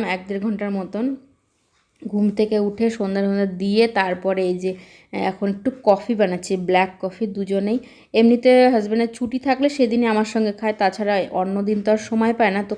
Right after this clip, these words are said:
খায় না। ছুটির দিনই আমরা দুজন একসঙ্গেই কফি খাই, না হলে আমি এই কফিটা ল-, উম, মানে লাঞ্চের দশ পনেরো মিনিট পরেই খাই প্রত্যেক দিন। আর যেদিন হাজব্যান্ডের ছুটি থাকে সেদিন সন্ধ্যাবেলা খাই। তো এখানে কফি বানিয়েছি একদম সিম্পল।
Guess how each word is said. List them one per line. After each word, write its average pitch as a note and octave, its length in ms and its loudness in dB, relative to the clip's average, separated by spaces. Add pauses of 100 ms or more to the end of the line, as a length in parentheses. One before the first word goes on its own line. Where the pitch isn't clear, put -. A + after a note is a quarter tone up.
খায় F#3+ 200 0
না। F3+ 120 -4 (420)
ছুটির A3 300 -2
দিনই A#3 300 2
আমরা G#3+ 280 0
দুজন G3+ 300 -2
একসঙ্গেই A3 560 0
কফি G3 260 -2
খাই, A#3 200 0 (100)
না G#3 80 2
হলে A3 240 4
আমি A3 220 4 (360)
এই A3 200 2
কফিটা A3 460 0 (100)
ল-, G#3+ 320 4
উম, G#3+ 180 2 (480)
মানে G3+ 160 0 (240)
লাঞ্চের G#3 400 4 (560)
দশ G3+ 140 4 (120)
পনেরো A3 280 2
মিনিট A3+ 220 2
পরেই G#3+ 300 2
খাই E3 160 -2 (100)
প্রত্যেক F#3 400 -6
দিন। F3 120 -8 (280)
আর F#3 200 2 (340)
যেদিন G#3+ 200 2
হাজব্যান্ডের A3 400 2
ছুটি A#3 160 0
থাকে B3 220 2 (100)
সেদিন A#3 200 4
সন্ধ্যাবেলা G3 560 2
খাই। E3 240 -10 (480)
তো F3+ 100 -4
এখানে G3+ 260 -4
কফি G3 340 -2
বানিয়েছি G#3+ 400 2 (140)
একদম G3+ 320 0
সিম্পল। A3 440 -2